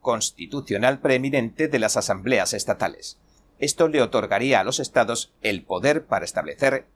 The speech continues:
las reglas de distribución de los distritos y de las elecciones al Congreso y presidenciales. Además, frenaría el poder que poseen los tribunales estatales para intervenir en esas disputas. Hace algunas semanas,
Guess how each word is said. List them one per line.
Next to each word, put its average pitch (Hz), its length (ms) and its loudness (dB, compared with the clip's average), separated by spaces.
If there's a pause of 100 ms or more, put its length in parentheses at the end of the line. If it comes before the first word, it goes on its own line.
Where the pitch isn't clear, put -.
(240)
las 107 240 0
reglas 151 340 -2
de 127 100 0
distribución 110 580 -4
de 107 80 -2
los 113 160 -6
distritos 123 640 -2
y 110 100 -2
de 92 160 -2
las 90 180 -2
elecciones 139 460 -2
al 156 80 0
Congreso 131 460 0
y 113 80 -2
presidenciales. 110 840 -6 (360)
Además, 104 480 -2 (280)
frenaría 110 540 0
el 151 140 2
poder 135 400 0
que 123 160 0
poseen 127 400 -2
los 147 160 -4
tribunales 147 480 2
estatales 135 560 2
para 107 260 0
intervenir 120 800 -2
en 117 160 -2
esas 113 280 0
disputas. 110 680 -4 (360)
Hace 131 240 2
algunas 131 360 2
semanas, 127 500 0